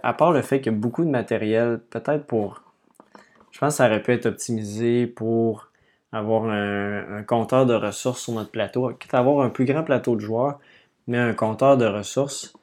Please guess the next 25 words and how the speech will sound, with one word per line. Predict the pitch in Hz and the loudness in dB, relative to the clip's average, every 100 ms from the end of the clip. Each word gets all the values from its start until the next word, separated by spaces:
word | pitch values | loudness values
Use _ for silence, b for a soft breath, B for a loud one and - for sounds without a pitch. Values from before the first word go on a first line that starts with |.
| _ _ - - | _ _ -20 -10
qui | 120 | -2
nous | 120 117 113 | 0 0 2
évite | 123 139 147 | 4 4 4
de | 120 | 2
faire | - 123 123 117 | 2 4 4 4
autant | 110 107 135 | 0 -2 0
de | |
manipulation, | 123 107 107 104 117 104 92 127 139 | 0 -2 -4 -6 -4 -4 -6 -6 -6
puis | 139 | -6
d'avoir | 110 107 117 127 | -4 -2 2 2
un, | 123 104 98 92 95 _ _ _ _ _ - | 2 -2 -4 -8 -14 _ _ _ _ _ -14
un | 107 | -12
système, | 98 - 139 | -10 -4 -2
parce | 123 110 | 0 -2
qu'il | 120 | -2
y | |
a | 120 | 0
quand | 151 | 0
même | 175 | 0
un | 120 | -2
système, | - - 135 131 | -4 -2 0 0
par | 101 - | -2 -2
contre, | 127 123 | 0 2
de | 104 | 0
buffer. | 101 101 - 113 120 123 | 0 -2 -2 -2 2 2